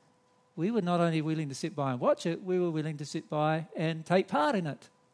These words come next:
Does that make sense? So what's happening, and I'm being quite strong with my language here now, the reason why is we need to understand that actually the person who does the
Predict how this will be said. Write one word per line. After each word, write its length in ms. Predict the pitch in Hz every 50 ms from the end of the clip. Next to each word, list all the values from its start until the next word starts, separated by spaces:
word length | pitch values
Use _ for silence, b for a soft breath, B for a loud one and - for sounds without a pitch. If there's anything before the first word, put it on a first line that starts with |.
| _ _ _ _ _ _ _ _ _ _ _ _ _ _ _ _ _ _ _ _ _ _ _ _ _ _ _ _ _ _ _ _ _ _ _ _ _ _ _ _
Does 100 | - 117
that 80 | 131 139
make 160 | 135 143 135
sense? 380 | - 196 277 349 370 - - - _ _ _ _ _ _ _ _ b b b b b b b b
So 300 | b - - 170 170 175
what's 320 | 185 202 - 180 233 240 -
happening, 420 | 208 240 226 214 196 202 185 170
and 140 | 170 151 160
I'm 140 | 170 165 156
being 260 | 180 175 156 127 113
quite 380 | - - - 151 135 131 - -
strong 320 | - - 170 165 147 143
with 120 | 143 139 131
my 120 | 147 147
language 320 | 147 175 220 214 202 - -
here 220 | 190 185 185 180
now, 260 | 170 175 226 302 302 - B B B B B B B
the 100 | - 156
reason 320 | 160 180 208 202 233 220 208
why 240 | 196 170 160 160
is 180 | 165 165 147 147
we 120 | 143 151
need 220 | 147 139 131 139 -
to 100 | 170 180
understand 680 | 156 156 160 143 - - 254 262 226 151 110 107 110 - _ b b b b b b b -
that 300 | 139 147 151 147 - - -
actually 600 | - 165 165 - - - - 170 139 135 147 175
the 140 | 170 151 139
person 540 | - - - 147 147 156 165 - - 185 185
who 180 | 180 190 185
does 440 | 175 175 160 160 156 160 151 - -
the 360 | - 160 147 151 151 151 160